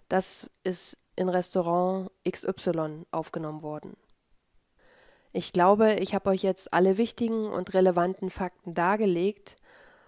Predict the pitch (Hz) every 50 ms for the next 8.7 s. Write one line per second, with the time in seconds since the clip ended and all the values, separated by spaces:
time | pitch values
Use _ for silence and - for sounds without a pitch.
0 | _ _ _ - 180 185 190 180 - - 208 208 214 214 220 208 - - 156 180
1 | 185 185 185 185 - - - - - - _ _ _ _ _ 180 180 196 214 214
2 | 208 190 170 165 170 175 175 170 165 165 165 175 170 175 170 165 165 165 160 165
3 | 165 165 160 165 - - - 202 - - 175 170 170 170 175 165 165 170 - -
4 | 175 170 - - 190 185 - 180 170 170 - 196 190 185 - 208 208 208 - -
5 | - - - - - _ - 240 233 226 240 - 220 208 202 - 202 208 202 208
6 | 196 185 175 170 - - - 170 170 - - - 190 196 202 214 214 208 - -
7 | - - - - _ - 175 180 - - 175 - - 196 202 196 - - - 175
8 | - 185 175 180 170 165 165 175 - - 175 175 170